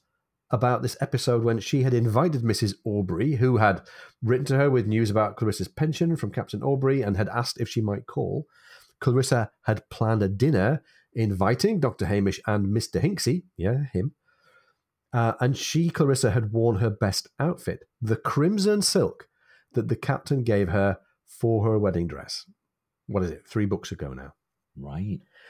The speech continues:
Speaker 1: When Missus Aubrey arrived, she too was in a dress of the very same material. And Clarissa is sure that Missus Aubrey believed that the captain had given it to Clarissa for services rendered, and, to use her phrase,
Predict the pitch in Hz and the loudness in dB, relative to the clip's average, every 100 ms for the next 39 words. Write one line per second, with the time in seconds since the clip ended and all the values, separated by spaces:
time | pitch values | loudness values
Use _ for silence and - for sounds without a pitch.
0 | - _ _ _ _ 110 120 113 120 127 | -20 _ _ _ _ 0 2 2 2 2
1 | 113 107 151 143 117 92 85 80 80 92 | 2 2 2 4 2 2 2 0 0 -2
2 | 104 - - _ _ _ - - 135 127 | -2 -10 -20 _ _ _ -12 -2 -2 2
3 | 170 139 104 87 80 85 87 87 - - | 0 2 2 0 -2 -4 -4 -2 -6 -8
4 | _ _ _ _ _ 117 90 98 90 87 | _ _ _ _ _ -6 -2 -2 0 0
5 | 87 - 82 82 - 101 80 69 - _ | 0 -2 -2 -4 -4 -4 -4 -8 -16 _
6 | _ _ _ _ _ _ _ _ - - | _ _ _ _ _ _ _ _ -20 -20
7 | _ - 123 98 90 _ _ _ - - | _ 0 2 2 -2 _ _ _ -4 2
8 | 127 127 170 190 143 131 - 95 92 101 | 4 4 2 2 0 0 0 2 2 0
9 | 113 117 107 120 131 110 98 90 85 92 | 0 2 2 4 4 4 2 2 0 0
10 | 107 - _ _ _ 107 104 104 - 127 | -2 -6 _ _ _ -4 -2 -2 0 -2
11 | - 120 113 - _ - 120 110 139 147 | 0 -2 -2 -8 _ -2 -2 0 2 2
12 | 156 - 120 117 107 104 110 113 - 135 | 2 0 -2 2 2 0 0 -2 0 0
13 | 120 110 120 104 113 113 87 78 - 107 | 0 0 0 0 0 0 0 -4 -4 -2
14 | 98 - 110 107 113 120 - 104 98 | -2 -2 -2 0 0 0 2 2 2